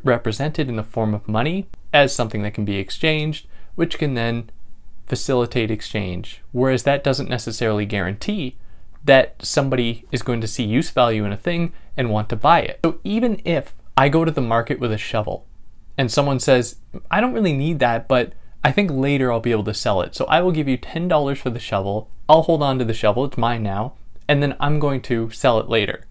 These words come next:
Perhaps that day will never come. So that shovel had a, an exchange value,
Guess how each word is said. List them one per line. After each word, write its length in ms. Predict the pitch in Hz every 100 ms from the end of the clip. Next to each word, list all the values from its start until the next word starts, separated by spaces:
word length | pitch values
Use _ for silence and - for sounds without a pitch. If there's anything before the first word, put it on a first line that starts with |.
| - - - -
Perhaps 320 | 156 165 196
that 200 | 170 139
day 120 | 139
will 120 | 135 120
never 220 | 117 107
come. 380 | - 143 - - - - -
So 160 | - 160
that 200 | 143 135
shovel 340 | - 196 156
had 260 | - 139 143
a, 400 | 107 98 101 - - -
an 120 | 120
exchange 460 | 110 - 147 240 208
value, 420 | 92 - -